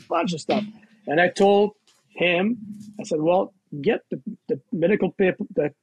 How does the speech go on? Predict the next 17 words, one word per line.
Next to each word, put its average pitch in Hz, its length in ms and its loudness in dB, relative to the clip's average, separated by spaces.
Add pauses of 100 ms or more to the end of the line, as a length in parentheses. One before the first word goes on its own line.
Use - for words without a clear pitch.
(140)
the 139 280 0
trainers, 175 460 4 (720)
to - 80 0
take - 240 2
one 196 200 4
thing 240 160 6
off 226 160 4
the, 185 140 0 (140)
the, 165 160 6
the, 165 100 6
the 156 140 4
truck, - 260 0
and 170 100 2
I'll 170 240 2 (100)
put 202 100 4
it 262 100 4
in." 381 260 0